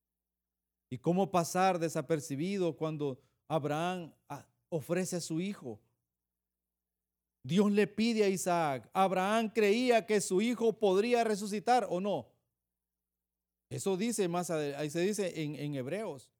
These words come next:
Probablemente, hermanos, Abraham entendió la resurrección. Probablemente, hermanos,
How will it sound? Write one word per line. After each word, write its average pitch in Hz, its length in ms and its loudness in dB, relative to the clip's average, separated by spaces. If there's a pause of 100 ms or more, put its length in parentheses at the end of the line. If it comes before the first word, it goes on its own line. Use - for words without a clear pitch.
(1800)
Probablemente, 220 760 4
hermanos, 196 420 0
Abraham 202 460 0
entendió 202 540 2
la 214 120 -2
resurrección. 160 800 -4 (640)
Probablemente, 226 720 6
hermanos, 226 480 -2